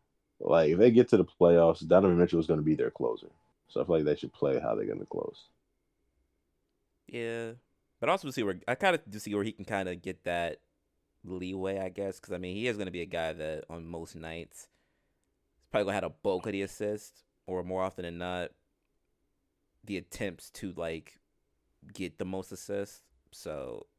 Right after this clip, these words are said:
Speaker 2: if at times, you know, he's gonna get, say, get to his ten, eleven mark, if, if stuff is rolling, and then, like, say it's still tough down the stretch, you know, try to get you, like, a little go-ahead,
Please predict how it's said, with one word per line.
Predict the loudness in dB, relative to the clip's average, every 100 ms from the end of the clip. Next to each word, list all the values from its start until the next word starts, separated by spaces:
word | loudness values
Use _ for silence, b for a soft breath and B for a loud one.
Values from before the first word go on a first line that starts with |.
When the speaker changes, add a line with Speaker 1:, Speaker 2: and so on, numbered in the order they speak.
| _
Speaker 2:
if | -4
at | -4 -2
times, | -4 -4 -4 -8
you | -10
know, | -8 -8
he's | -8 -10
gonna | -12 -10
get, | -6 -6 -8 _ _ _ _ _ _
say, | -4 -2 -2 -6
get | -8
to | -8
his | -8 -10
ten, | -8 -6 -6
eleven | -6 -6 -6 -8
mark, | -10 -8 -10 -12 _ _ _
if, | -10 -8
if | -12 -8
stuff | -8 -8
is | -8
rolling, | -8 -6 -8 -12 -16
and | -14
then, | -12 -10
like, | -10 -12
say | -4 -4
it's | -4
still | -6 -8
tough | -8 -8
down | -8 -10
the | -12
stretch, | -12 -10 -10
you | -12
know, | -12
try | -12
to | -12
get | -12 -12
you, |
like, | -12 -12
a |
little | -10 -10 -8
go-ahead, | -6 -8 -6 -8 -10